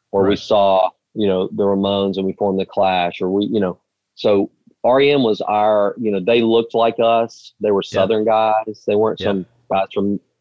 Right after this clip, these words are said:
Speaker 1: New C B G B's or L A or England. And they had a crummy van that didn't look any better than my car. Peter Buck's amp was blown up. He had to borrow mine.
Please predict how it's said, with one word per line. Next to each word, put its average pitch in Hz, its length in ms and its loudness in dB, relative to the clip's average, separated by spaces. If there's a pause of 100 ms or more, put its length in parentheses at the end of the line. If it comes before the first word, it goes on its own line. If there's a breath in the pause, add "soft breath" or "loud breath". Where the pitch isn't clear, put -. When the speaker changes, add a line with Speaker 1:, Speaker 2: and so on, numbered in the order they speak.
(400)
Speaker 1:
New 92 380 -4
C 113 200 -2
B 101 140 -2
G 104 220 -2
B's 98 340 -2
or 85 320 -2
L 95 200 2
A 92 280 0
or 85 260 -4
England. 101 420 -2 (640)
And 107 120 -2
they 104 100 0
had 101 120 0
a 92 60 -2
crummy 107 480 -2 (560)
van 101 460 0
that 101 120 -4 (300)
didn't 107 180 0
look 107 160 0
any 107 160 0
better 101 280 0
than 98 180 -4
my 95 160 -4
car. 95 580 -2 (760)
Peter 110 200 2
Buck's 104 300 0
amp 104 220 -2
was 104 100 -2
blown 101 300 0
up. 98 120 -2
He 113 60 -2
had 98 120 2
to 92 60 -4
borrow 95 280 2
mine. 95 580 -4